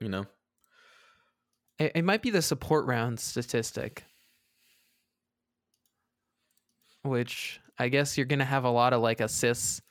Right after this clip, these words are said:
Speaker 2: and
Speaker 1: Mm-hmm.
Speaker 2: you're still gonna throw flashes if you're a star player, so
Speaker 1: Yeah.
Speaker 2: you could get that.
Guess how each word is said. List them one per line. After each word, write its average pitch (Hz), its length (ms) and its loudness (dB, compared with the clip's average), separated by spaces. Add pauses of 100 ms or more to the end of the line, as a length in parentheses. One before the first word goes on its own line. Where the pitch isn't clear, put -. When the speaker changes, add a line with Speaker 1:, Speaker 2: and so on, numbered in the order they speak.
(400)
Speaker 2:
and 123 240 2
Speaker 1:
Mm-hmm. 117 80 0
Speaker 2:
you're 113 100 0
still 123 260 -2
gonna 117 160 -4
throw 117 200 0
flashes 117 520 -2
if 113 120 -6
you're - 120 -4
a 110 40 -6
star 110 240 -4
player, 120 380 0
so - 340 -4 (480)
Speaker 1:
Yeah. - 240 -6 (220)
Speaker 2:
you 120 140 -6
could 120 180 -12
get 120 200 -4
that. 120 280 -4